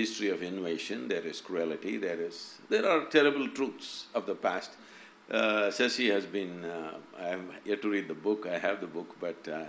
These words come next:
I've heard him speak here and there about all the things that have been done during the British era, which is very cruel.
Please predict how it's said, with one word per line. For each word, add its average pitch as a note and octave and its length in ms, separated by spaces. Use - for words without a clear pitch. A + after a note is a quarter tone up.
I've G2+ 200
heard G2+ 180
him F#2 100
speak G#2+ 440
here F#2 120
and F2 160
there F2+ 180
about B2 640
all D3+ 380
the A2+ 460
things C#3+ 240
that A#2 140
have A2 160
been G#2 180
done C3+ 340
during B2 220
the A2+ 80
British A#2+ 420
era, - 240
which - 140
is - 80
very A2 260
cruel. - 320